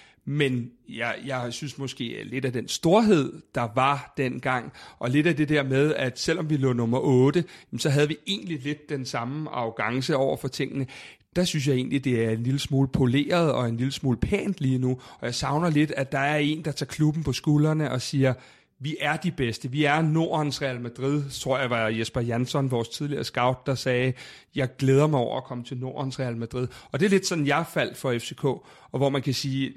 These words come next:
det, det, det, det ser jeg bare ikke lige i dag, og det er der, jeg synes, vi mangler lidt identitet, når vi ikke ligger nummer et i hvert fald.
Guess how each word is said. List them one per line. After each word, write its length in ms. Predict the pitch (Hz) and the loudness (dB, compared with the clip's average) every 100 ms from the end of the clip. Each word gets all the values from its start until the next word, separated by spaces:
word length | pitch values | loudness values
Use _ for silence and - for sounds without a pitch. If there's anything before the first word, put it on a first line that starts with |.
| 143 - | -14 -16
det, 200 | - - | -16 -12
det, 80 | - - 143 | -12 -10 -4
det, 260 | 147 151 | -2 0
det 100 | 147 | 0
ser 380 | - - 170 - | 0 -2 -2 -2
jeg 140 | 160 | -2
bare 260 | 143 135 127 | 0 -2 -2
ikke 120 | 135 | -2
lige 160 | 143 151 | -2 -2
i 20 | |
dag, 280 | 160 147 139 | -2 -2 -4
og 100 | 127 | -6
det 60 | 135 | -4
er 40 | |
der, 100 | 147 | -2
jeg 100 | 147 | -2
synes, 200 | 160 143 | -4 -4
vi 40 | 147 | 0
mangler 260 | 135 147 | 2 2
lidt 180 | 151 135 | 4 4
identitet, 640 | 135 139 127 - 151 139 | 2 0 -2 -4 -4 -2
når 80 | 151 | -2
vi 80 | 131 | 0
ikke 120 | 127 | 2
ligger 180 | 139 131 | 4 4
nummer 160 | 123 | 4
et 120 | 135 156 | 4 4
i 20 | |
hvert 180 | 110 | 2
fald. 140 | - | -4